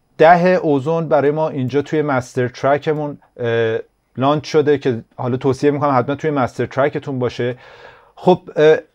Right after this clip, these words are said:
نرم افزار اوزون یکی از، اه، پیشرفته ترین نرم افزارهای مسترینگ در دنیا هستش و می‌تونم بگم این پلاگین واقعاً توی مسترینگ رو دست نداره. یعنی،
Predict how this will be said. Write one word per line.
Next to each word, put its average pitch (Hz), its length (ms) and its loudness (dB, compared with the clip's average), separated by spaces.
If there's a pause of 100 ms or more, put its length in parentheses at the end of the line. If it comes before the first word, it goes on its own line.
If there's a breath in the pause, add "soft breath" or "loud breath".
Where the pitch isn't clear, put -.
(160)
نرم 185 220 6
افزار 190 280 6
اوزون 180 840 4
یکی 185 240 4
از، 180 260 2 (100)
اه، 131 400 4 (260)
پیشرفته 147 720 2
ترین 147 360 0
نرم 147 240 0
افزارهای 143 640 0
مسترینگ 143 800 -2 (280 loud breath)
در 131 180 6
دنیا 131 500 2
هستش 135 640 0 (500 soft breath)
و 127 380 6
می‌تونم 160 420 -4
بگم 160 260 0
این 160 300 -8 (200)
پلاگین 131 560 0 (120)
واقعاً 131 500 2 (120)
توی 131 200 0
مسترینگ 131 680 -2
رو 131 80 0
دست 143 340 4
نداره. 117 320 0
یعنی، 120 320 -4